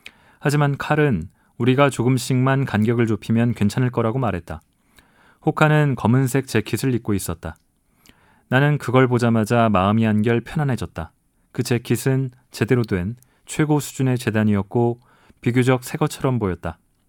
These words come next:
그 옷 덕분에 그는 우리와 좀 더 어울려 보였고 그래서 내 기분도 차분해졌다.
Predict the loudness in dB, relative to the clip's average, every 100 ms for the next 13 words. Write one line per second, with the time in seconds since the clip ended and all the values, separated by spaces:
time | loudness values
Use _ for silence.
0 | _ _ _ _ _ _ _ -18 2 2
1 | 4 0 -2 0 0 0 0 2 2 0
2 | -2 0 2 2 2 2 2 2 2 2
3 | 2 2 0 -4 -2 -2 -2 -4 _ _
4 | _ -2 0 2 0 2 0 2 0 0
5 | -2 -4 -6 -4 -4 -8 -12